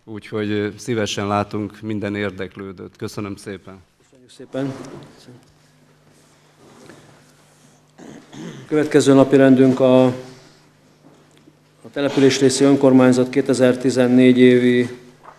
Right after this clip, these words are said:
Speaker 2: ö, tevékenységéről szóló beszámoló. Kérdezem, ö, Szursikné Fábián Gyöngyi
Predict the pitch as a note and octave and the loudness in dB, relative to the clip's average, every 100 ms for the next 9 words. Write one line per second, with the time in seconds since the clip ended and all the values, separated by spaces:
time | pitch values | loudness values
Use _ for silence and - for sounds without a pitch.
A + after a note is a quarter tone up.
0 | _ _ _ _ _ _ - A#2+ B2 A#2+ | _ _ _ _ _ _ -20 -14 -8 -6
1 | A#2 A#2 B2+ B2 B2 B2 A#2+ B2+ A#2 B2 | -6 -6 -4 -2 -2 -4 -4 -6 -4 -4
2 | A#2+ B2 B2+ B2+ - - B2 A#2+ A#2+ A#2 | -2 -2 -2 -4 -10 -10 -6 -4 -6 -8
3 | - B2 A#2 C3 B2+ C3 C#3+ D#3+ D3+ - | -14 -18 -16 -6 0 4 6 6 2 -10
4 | - - _ _ _ _ _ _ _ _ | -20 -20 _ _ _ _ _ _ _ _
5 | _ _ _ - A#2+ B2 A#2 _ _ - | _ _ _ -20 -20 -20 -20 _ _ -10
6 | C3+ B2+ B2 B2+ B2+ B2 - - - - | -4 -2 2 4 4 2 -2 -12 -18 -20
7 | B2 A#2+ - C#3+ C#3 C3+ B2+ B2+ B2 C3 | -20 -20 -12 -8 -6 -8 -4 -4 -2 -2
8 | A#2+ B2+ B2 B2+ B2 A#2+ | 2 2 4 2 2 0